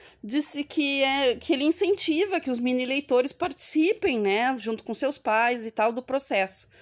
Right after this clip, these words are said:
Na última eleição, antes dessa, até bala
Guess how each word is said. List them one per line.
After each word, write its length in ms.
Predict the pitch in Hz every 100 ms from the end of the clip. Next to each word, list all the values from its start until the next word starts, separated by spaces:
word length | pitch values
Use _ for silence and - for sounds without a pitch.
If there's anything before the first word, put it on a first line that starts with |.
| - - - - - -
Na 280 | 254 330 523
última 460 | 311 381 427 440 359
eleição, 460 | 285 262 254 285
antes 220 | 302 269
dessa, 600 | 208 196 190 330 - 311 -
até 460 | 240 277 - 320 339
bala 580 | 277 294 392 196 -